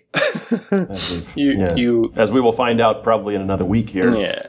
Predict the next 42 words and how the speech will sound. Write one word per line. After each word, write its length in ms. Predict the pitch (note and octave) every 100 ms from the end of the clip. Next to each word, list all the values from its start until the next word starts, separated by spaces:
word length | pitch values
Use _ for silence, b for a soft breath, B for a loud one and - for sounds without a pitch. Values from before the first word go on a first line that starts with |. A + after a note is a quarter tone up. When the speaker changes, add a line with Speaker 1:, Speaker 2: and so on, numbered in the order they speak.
| -
Speaker 2:
with 180 | - F#2
the, 320 | F#2 F2 F2
uh, 240 | E2+ D#2+ -
as 80 | -
the 80 |
case 220 | - G2 F#2
numbers 220 | E2 -
Speaker 1:
Yes. 360 | - - - _ _ -
Speaker 2:
will 320 | F#2 G#2 F2+
likely 300 | G2 G2 F#2+
spike 300 | - - E2
Speaker 1:
Yeah, 0 |
you 180 | D#2+ A#2+
have 220 | B2+ B2 G#2+
a, 140 | G2+
uh, 40 |
Speaker 2:
tremendously. 480 | F#2 F2+ E2+ D#2+ A2+
Speaker 1:
you 100 | A2
have 220 | A#2+ - G2
a, 320 | E2+ D2 -
an 80 | F#2 A#2+
infant 560 | D3 - D#3+ C#3 - - -
and 380 | A#2+ B2 B2+ A2
an 240 | F2+ F2 -
elderly 840 | G#2+ G#2 G2+ G2+ G2 G2 F#2+ - _
resident, 500 | - G2+ G2+ A2 A#2
<laughs> 0 |
so 540 | - - F3 - F3+ - b b b -
Speaker 2:
Mm-hmm. 180 | F#2 F2+
Speaker 1:
I 400 | G#2 F2+ A2+ A#2+
think 180 | B2 G#2+
it's, 320 | F2+ - -
uh, 220 | F2+ E2
highly 340 | - C3+ A2+ F#2+
inadvisable 600 | F2 - E2 D#2+ D#2+ D#2 - -
to, 220 | C#2+ D2 _ _ _ _
to 120 | - -
go 140 | F#2
there 120 | F#2+
for 100 | F#2+ -
Christmas. 280 | A2 F2+
So 220 | - -